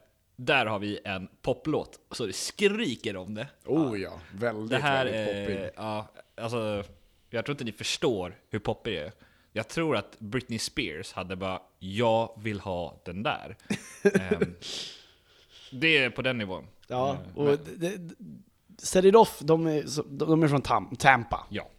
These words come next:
Speaker 2: Florida. Och är en, ännu ett sånt här. Men de, de här är ju väldigt mycket poppigare, liksom.
Speaker 1: Ja.
Speaker 2: Eh, som du säger. Och är, alltså, det är ju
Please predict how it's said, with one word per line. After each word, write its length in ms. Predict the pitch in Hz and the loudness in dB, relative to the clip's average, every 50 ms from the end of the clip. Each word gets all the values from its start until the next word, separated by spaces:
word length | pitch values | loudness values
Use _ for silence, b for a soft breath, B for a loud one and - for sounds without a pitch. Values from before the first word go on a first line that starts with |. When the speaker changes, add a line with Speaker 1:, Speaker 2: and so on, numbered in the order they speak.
| - - - | -20 -20 -14
Speaker 2:
Florida. 400 | - - 113 92 82 78 - - _ _ _ _ | -8 -6 -6 -6 -6 -8 -12 -18 _ _ _ _
Och 180 | - 123 135 139 | 0 2 4 4
är 180 | 147 151 165 165 | 6 8 8 8
en, 200 | 156 160 160 175 | 8 6 4 0
ännu 360 | 233 220 202 180 185 214 233 | 0 0 0 2 2 2 2
ett 180 | 185 131 - | 2 2 0
sånt 200 | - - 117 98 | -2 -6 -4 -2
här. 180 | 110 104 104 104 B B B B B | 0 0 0 -2 B B B B B
Men 180 | 147 156 160 | 4 4 6
de, 80 | 160 160 | 4 2
de 240 | 143 165 156 165 156 | 2 6 6 8 8
här 180 | 147 160 165 | 8 8 8
är 60 | 185 208 | 8 8
ju 100 | 220 208 | 6 8
väldigt 440 | 202 202 165 143 131 - - - - - | 8 8 6 6 2 -2 -6 -12 -8 -6
mycket 520 | 131 127 123 127 151 143 - - 123 - | -6 -4 0 2 2 2 0 -2 -6 -4
poppigare, 600 | - 175 - - - - 240 247 - - - 90 | -4 -4 -4 -4 -6 -2 -2 -2 -2 -2 -4 -6
liksom. 340 | - - - - - - - - _ _ - | -8 -8 -10 -10 -10 -10 -12 -16 _ _ -8
Speaker 1:
Ja. 120 | - 107 | -4 -2
Speaker 2:
Eh, 360 | 113 113 110 107 107 104 101 - 104 101 - | 0 0 0 0 0 -2 -4 -6 -10 -16 -14
som 240 | - - - 120 110 | -10 -6 -4 -4 -4
du 60 | 110 | -2
säger. 500 | 104 - 151 147 131 101 85 71 - - | -2 0 0 0 0 0 -4 -6 -8 -6
Och 160 | 131 139 135 127 | 0 2 4 4
är, 280 | 127 127 131 127 120 117 | 4 4 4 2 2 0
alltså, 220 | - 131 117 120 | 0 -2 -2 -2
det 140 | 123 120 143 | 0 2 4
är 40 | 147 | 4
ju 220 | 147 147 139 127 | 4 4 2 -2